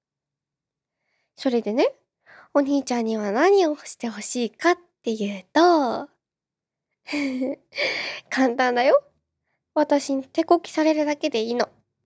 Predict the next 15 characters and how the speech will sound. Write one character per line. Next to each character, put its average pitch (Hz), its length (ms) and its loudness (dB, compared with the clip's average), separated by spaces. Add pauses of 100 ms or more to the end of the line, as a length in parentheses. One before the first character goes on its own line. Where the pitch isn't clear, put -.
(340)
う 392 160 8
ん。 - 120 -8 (480)
本 311 380 0
当 302 240 4
に 269 180 -2
そ 233 160 0
れ 220 80 4
だ 196 140 2
け。 - 240 -4 (1400)
言 269 100 0
っ - 40 -14
た 381 160 6
で 285 80 2
し - 140 -6
ょ？ 349 200 4